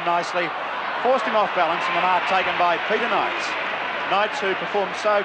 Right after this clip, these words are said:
creditably to fail only by three votes, I think it was, to, uh, Graham Moss, be runner-up after missing most of the season, or the better part of the season, with a broken collarbone.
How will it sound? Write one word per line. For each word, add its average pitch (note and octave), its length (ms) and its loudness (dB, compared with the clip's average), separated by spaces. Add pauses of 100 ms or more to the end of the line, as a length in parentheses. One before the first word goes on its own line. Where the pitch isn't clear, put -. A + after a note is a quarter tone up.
(120)
creditably F3 560 0
to F3 220 -4 (240)
fail G3+ 220 2
only G3 240 0
by E3+ 200 4
three G#3 300 -2
votes, G#3 300 0
I F3+ 100 2
think F#3 140 0
it F3 80 -2
was, E3+ 240 2 (440)
to, E3+ 360 -2
uh, D#3+ 280 2 (120)
Graham F3 300 0
Moss, E3 280 0 (320)
be E3 100 -4
runner-up E3 380 2
after D#3 260 0
missing D#3 300 -8
most G3 240 -2
of G3 60 -10
the E3+ 80 -6
season, E3 360 -6 (260)
or C#3 40 -2
the D3+ 140 -2 (320)
better G3 160 -2
part G#3 300 0
of B2 80 -8
the C3+ 60 -10
season, D3+ 340 -6 (1400)
with D#3+ 100 -4
a E3 40 -2
broken D3+ 360 0
collarbone. B2 460 0